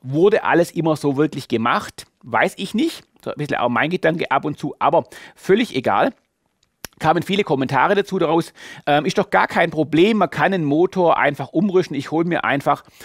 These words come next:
auf einer Online-Plattform, sei es Kleinanzeigen, eBay, man nennt sie einfach mal, ähm, und, und, und, kaufe ich mir einfach ein altes, ähm, oder ein gebrauchtes Smart System Fahrrad, baue diesen Motor um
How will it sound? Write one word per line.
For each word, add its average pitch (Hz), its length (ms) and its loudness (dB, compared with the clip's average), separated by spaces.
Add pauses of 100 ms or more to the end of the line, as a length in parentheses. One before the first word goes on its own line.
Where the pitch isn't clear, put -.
(180)
auf 190 260 2
einer 127 520 2
Online-Plattform, 147 1080 0 (200)
sei 165 120 -2
es 165 100 -4
Kleinanzeigen, 113 840 -2
eBay, 127 360 -4
man 135 80 -2
nennt 135 240 -2
sie - 120 -6
einfach 120 300 -4
mal, 113 300 0 (480)
ähm, 143 280 2
und, 208 220 0
und, 156 160 0
und, 190 260 0 (220)
kaufe 165 240 2
ich 165 60 -2
mir 165 160 0
einfach 180 320 0
ein 180 80 -2
altes, 123 440 0
ähm, 120 300 2
oder 135 200 0
ein 127 100 -4
gebrauchtes 160 680 0
Smart 120 300 0
System 226 280 -2
Fahrrad, 170 300 2
baue 139 140 2
diesen 127 220 -4
Motor 135 420 -2
um 175 200 2